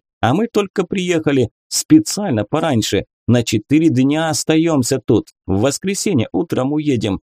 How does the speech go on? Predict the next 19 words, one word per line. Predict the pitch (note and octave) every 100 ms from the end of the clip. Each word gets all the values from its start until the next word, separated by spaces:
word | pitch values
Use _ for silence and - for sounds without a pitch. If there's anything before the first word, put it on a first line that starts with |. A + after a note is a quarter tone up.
| _
Со | - C3 A#2+
школы | - - D#3+ A#2
специально | F#2+ - G#2+ - C3 C3 -
автобус | G2 - C#3+ C#3 B2+
заказывали. | - A#2 B2+ - C3 A2 G#2+ F2+ - _ -
Знаете, | G#2 F#3+ E3+ A2
синий | - G#3 E3 A2+
такой, | A#2 - F2
Колхида». | - D#3 E3+ - C#3+ F#2 - - _ _ _ _ _ _
«Степа, | - - - D#3+ - F2 C2 _
ты | A#2+ B2+ -
одеяло-то | G2+ G#2 B2+ C3 F#2 F#2+
свое | F2 F#2 F#2 E2+
заберешь?» | G2 F2+ F#2 A2 D#3+ - - _ _ -
Ничего | B2 A#2+ - G#2+ A#2
не | A2
понимая, | E2+ G2 F#2 F2+ A#2 G#2 -
повторил | G#2+ F#2+ - A2 G#2+ G2+
Валера. | A#2+ A#2 G2 E2+